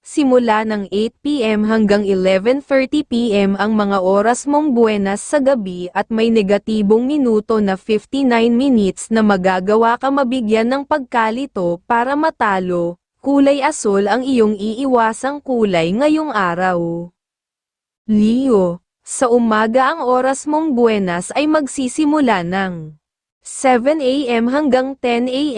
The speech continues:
M at may negatibong minuto na fifty-five minutes na pwedeng magbigay sa iyo ng pagkalito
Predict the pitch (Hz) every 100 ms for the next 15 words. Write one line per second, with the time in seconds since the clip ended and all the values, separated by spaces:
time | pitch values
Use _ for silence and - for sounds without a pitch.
0 | 190 180 208 269 302 285 311 285 311 -
1 | 247 214 247 269 311 285 208 175 - 202
2 | 175 156 - _ _ _ - 220 226 233
3 | 254 240 - 330 - 254 254 262 277 320
4 | 240 202 - 220 214 - 226 214 240 269
5 | 277 254 285 214 214 - 285 247 202 214
6 | 277 285 302 254 240 226 247 285 202 180